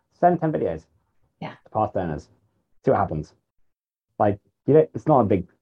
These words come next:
Speaker 1: uh, it's not a big time input. If it works, do more of it. And then
Speaker 2: Yeah.
Speaker 1: do a bit more and a bit more and a bit more, yeah? Um, you don't have to go all, it's not you have to load, like, all your stuff in and kind of go and get the whole team around it, yeah? Like, those things are scary 'cause they'll <laughs> fail. Like, if you try half an hour and it fails,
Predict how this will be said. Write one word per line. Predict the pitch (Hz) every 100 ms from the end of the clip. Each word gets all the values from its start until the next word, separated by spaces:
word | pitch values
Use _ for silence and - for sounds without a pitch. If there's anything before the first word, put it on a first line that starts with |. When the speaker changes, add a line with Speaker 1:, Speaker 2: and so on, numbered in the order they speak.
| -
Speaker 1:
uh, | 92
it's | 107
not | 147 123
a |
big | 104 98
time | - 107
input. | 98 101 110 _ _
If | -
it | 104
works, | 98 175 - _ _ -
do |
more | 101 90
of | 78
it. | 78 - _ _ _ _
And | 92
then |
Speaker 2:
Yeah. | 90
Speaker 1:
do | 87
a |
bit | 101
more | 107 95
and | 90
a | 92
bit | 90
more | 90
and | 87
a | 80
bit | 82
more, | 76
yeah? | 73 131 - _ _ -
Um, | 113 107 - _
you | 117
don't | 123
have | 113
to | -
go | 110 101 -
all, | - 107
it's | 117 131
not | 110
you |
have | 98 -
to |
load, | 104 101
like, | 101 107
all | - 151 147
your | 139
stuff | 120 127 113
in | 120
and | 110 104
kind | 107 101
of |
go | 98 104 101
and | 98
get | 90
the | 98
whole | 98 98
team | - 92 82
around | 87 82 80
it, |
yeah? | - 82 101
Like, | 95 87
those | - 101 101 95 -
things | - 87 85 80 - _ _ _ _ _ _
are |
scary | - - 92 87
'cause | 82
they'll | 87 92
<laughs> | - -
fail. | - 101 117 - - - _
Like, | 104 101
if |
you | 113
try | - 113
half | 104 104
an | 107
hour | 101
and | 90
it |
fails, | 92 92 101